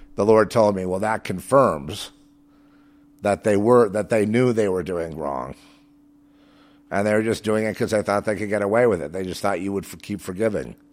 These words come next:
They thought you'd keep looking the other way. They thought you were a chump and you wouldn't notice." And so they proved it by the silence. So I never went back there. And of course, I'm,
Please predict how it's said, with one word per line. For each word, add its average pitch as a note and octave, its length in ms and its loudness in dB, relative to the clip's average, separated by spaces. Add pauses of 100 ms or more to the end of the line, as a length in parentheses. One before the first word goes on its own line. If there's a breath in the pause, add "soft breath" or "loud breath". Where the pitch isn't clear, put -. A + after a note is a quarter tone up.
(680 loud breath)
They G2 100 -6
thought G#2+ 260 2
you'd G#2 140 -6
keep G#2+ 200 -6
looking G2+ 280 -4
the G2 100 -4
other G2+ 160 -4
way. G2+ 240 0
They F2+ 100 -2
thought G2+ 360 -2
you G#2 100 -2
were G2 120 -2
a F#2 60 -8
chump A2 380 -4
and F#2 100 -6
you F#2+ 80 -6
wouldn't G2 240 -4
notice." G2+ 500 -6 (1400 soft breath)
And A2+ 200 2
so B2+ 140 2
they G#2 160 0
proved B2 340 4
it F#2+ 140 -6
by F#2+ 160 -2
the F#2 100 -6
silence. B2 500 2
So G2 240 -2
I G#2+ 120 2
never B2 240 2
went B2 180 2
back C#3+ 300 4
there. D#2 240 -2
And F2+ 100 -4
of G2+ 140 -4
course, G#2 200 0
I'm, G2 260 -2